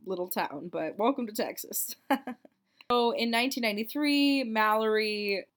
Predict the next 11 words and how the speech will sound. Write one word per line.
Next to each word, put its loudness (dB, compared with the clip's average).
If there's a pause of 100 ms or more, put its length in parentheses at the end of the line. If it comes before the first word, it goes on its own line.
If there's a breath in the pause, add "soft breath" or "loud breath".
(100)
shows 0
Jeanette -2
and -6
Vince 0
some -2
marijuana 2
she -2
stole 2 (180)
from 0
her -2
mom 4